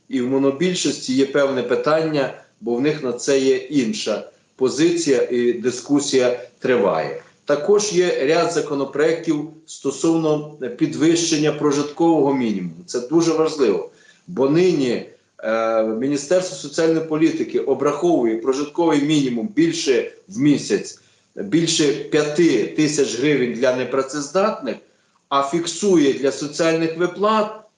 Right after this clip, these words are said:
дві тисячі сто. Виникає питання, як можна, е, де брати ту різницю? А що таке прожитковий мінімум? Це набір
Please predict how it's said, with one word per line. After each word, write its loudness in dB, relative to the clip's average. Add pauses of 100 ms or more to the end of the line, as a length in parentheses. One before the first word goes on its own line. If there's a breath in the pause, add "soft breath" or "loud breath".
(120)
дві 0
тисячі 0
сто. -2 (340 loud breath)
Виникає 0
питання, 0
як 0
можна, -2 (520)
е, 0
де 2
брати 0
ту -2
різницю? -2
А -8
що -4
таке 0
прожитковий 0
мінімум? -4 (440)
Це -2
набір 0